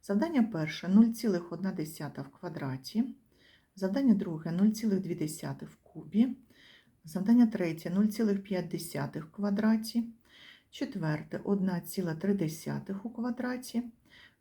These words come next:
Завдання п'яте — одна ціла три десятих у кубі. І завдання шосте — чотири цілих сім десятих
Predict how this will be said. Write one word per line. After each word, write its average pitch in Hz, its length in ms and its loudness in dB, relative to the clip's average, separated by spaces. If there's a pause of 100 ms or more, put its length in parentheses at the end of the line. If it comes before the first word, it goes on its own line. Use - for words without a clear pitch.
Завдання 214 460 8
п'яте — 165 580 -2
одна 190 340 0
ціла 175 320 -2
три 165 220 -4
десятих 147 760 -6
у 165 100 -6
кубі. 156 680 -4 (600)
І 311 140 -2
завдання 165 520 0
шосте — 277 480 -6
чотири - 460 -6
цілих 339 400 -6
сім 151 300 -4
десятих 262 640 -6